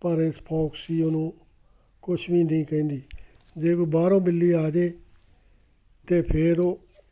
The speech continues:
ਉਹਨੂੰ ਨਹੀਂ ਛੱਡਦੀ। ਸੋ ਇਹ ਗੱਲ ਹੈ ਪਿਆਰ ਦੀ। ਪਿਆਰ ਨਾਲ ਦੁਸ਼ਮਣੀਆਂ ਵੀ ਮਿਟ ਜਾਂਦੀਆਂ, ਜਿੱਥੇ ਪਿਆਰ ਆ ਜਾਂਦਾ।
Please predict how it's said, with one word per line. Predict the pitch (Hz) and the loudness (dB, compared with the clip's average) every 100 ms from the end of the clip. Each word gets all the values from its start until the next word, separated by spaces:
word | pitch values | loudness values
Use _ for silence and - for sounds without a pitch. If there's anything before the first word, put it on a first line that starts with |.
| _ | _
ਉਹਨੂੰ | 180 170 165 | 0 2 2
ਨਹੀਂ | 156 | 0
ਛੱਡਦੀ। | - 135 120 127 120 - - - - _ _ _ _ _ - | -4 -10 -10 -14 -12 -10 -10 -10 -18 _ _ _ _ _ -8
ਸੋ | 170 190 | -6 -2
ਇਹ | 180 180 185 | 0 2 0
ਗੱਲ | 190 _ - 160 160 | -4 _ -6 -4 -2
ਹੈ | 165 | -4
ਪਿਆਰ | - 165 151 143 131 | -4 -2 -2 -4 -8
ਦੀ। | 139 117 - - - - _ _ _ _ _ - | -10 -12 -14 -20 -20 -20 _ _ _ _ _ 0
ਪਿਆਰ | 175 170 170 | 2 4 2
ਨਾਲ | 170 170 165 | 4 4 4
ਦੁਸ਼ਮਣੀਆਂ | 156 151 160 160 165 165 | 2 -4 -4 -2 2 2
ਵੀ | 165 156 151 _ _ - _ _ _ _ _ _ _ - | 2 -2 -6 _ _ -20 _ _ _ _ _ _ _ -4
ਮਿਟ | 165 147 | -2 -2
ਜਾਂਦੀਆਂ, | 147 156 151 156 151 | -2 -2 0 -2 -4
ਜਿੱਥੇ | 170 165 - 151 | -8 -14 -10 -10
ਪਿਆਰ | 151 156 151 151 | -6 -6 -4 -4
ਆ | 151 | -4
ਜਾਂਦਾ। | 151 147 147 139 | -4 -6 -8 -10